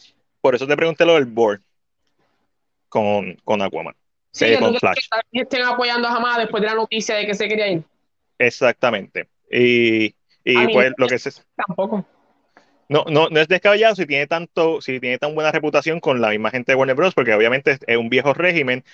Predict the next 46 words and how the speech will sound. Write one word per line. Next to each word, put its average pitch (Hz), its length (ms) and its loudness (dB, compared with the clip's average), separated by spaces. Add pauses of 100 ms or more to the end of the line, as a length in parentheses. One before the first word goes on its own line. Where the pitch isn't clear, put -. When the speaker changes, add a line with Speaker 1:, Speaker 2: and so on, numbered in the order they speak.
(100)
Speaker 1:
y - 60 -2
ahora 107 120 2
está, - 200 -2
entró 123 260 -2
Safla 147 380 0
ahí 123 200 0
a 139 80 0
cortar 110 400 -4 (120)
todo, 175 260 0 (140)
a 117 80 2
ahorrarse 120 420 2
tres 127 240 -2
billones 139 320 -2
de 139 100 2
Speaker 2:
Oye, 127 80 2
Speaker 1:
dólares. 95 320 -2 (220)
Speaker 2:
ahora 302 100 -4
mismo, 277 480 -2
¿qué 247 320 -6 (220)
películas 254 640 -4
Hamada 196 600 -4 (1700)
todavía, 185 280 -2
o 190 260 -8
sea, 175 240 -4
ha - 80 -4
sido 233 360 -2 (340)
la 208 140 -2
cabecilla, 196 560 -4
productor 175 540 -2
directamente? 220 720 -2
Porque 185 200 -2
yo 185 80 -2
sé 226 120 -4
que 240 60 -2
él 233 80 -2
fue, 233 180 -4
él 208 180 -2
fue 226 120 -4
el 220 40 -4
que 233 60 -4
dio 226 100 -2
el 220 60 0
visto 226 240 -2
bueno 214 160 0
de 220 80 -2
Batman. 165 460 -2